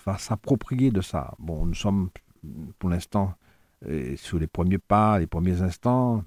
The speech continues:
donc il faut absolument vulgariser, communiquer, permettre aux gens véritablement de s'approprier, et on, on est déjà fiers de ça,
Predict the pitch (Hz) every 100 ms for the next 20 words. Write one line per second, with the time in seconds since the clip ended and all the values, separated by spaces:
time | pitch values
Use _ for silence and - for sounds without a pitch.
0 | - 85 - - 87 82 80 90 85 80
1 | 80 120 131 113 107 117 104 120 117 -
2 | _ _ _ _ _ - 135 131 127 -
3 | 127 120 - 95 113 110 110 98 104 95
4 | 82 90 120 113 104 101 90 87 - 82
5 | 80 82 82 110 143 - _ _ _ 98
6 | 90 - 87 82 80 82 _ - 85 87
7 | 113 107 95 87 - 95 87 78 80 -
8 | _ 76 - 87 95